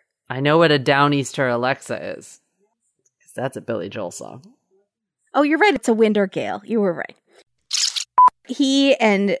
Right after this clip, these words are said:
Speaker 2: Ginger Buster are the same. They're just so, and I feel for you. That's why I stopped going to the gym, <laughs> because my face would get so red and it was embarrassing.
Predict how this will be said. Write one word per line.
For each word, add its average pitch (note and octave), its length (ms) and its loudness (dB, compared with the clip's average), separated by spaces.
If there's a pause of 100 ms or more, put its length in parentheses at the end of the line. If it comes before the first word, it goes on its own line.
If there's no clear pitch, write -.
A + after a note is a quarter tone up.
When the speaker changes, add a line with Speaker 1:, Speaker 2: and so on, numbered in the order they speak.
(140)
Speaker 2:
Ginger A3 540 2
Buster A3+ 640 2
are F#3+ 280 2
the G3 160 -2
same. D3+ 540 -4
They're G#3+ 180 0
just F#3+ 360 -8
so, G3 360 2
and G#3 140 0
I G#3+ 140 4
feel G3+ 300 0
for - 120 -10
you. E3+ 240 -4
That's G#3+ 380 0
why A3+ 180 4
I F#3+ 60 2
stopped F3 280 0
going F3+ 200 -2
to E3+ 40 -6
the E3+ 80 -2
gym, E3+ 300 -4 (160)
<laughs> - 160 -20
because C4 560 2 (320)
my A#3 120 4
face - 360 2
would C4 80 -2
get G#3+ 160 4
so G#3+ 220 2
red F#3 420 2
and F#3 160 -4
it F#3 140 0
was F3+ 120 -2
embarrassing. E3+ 520 -6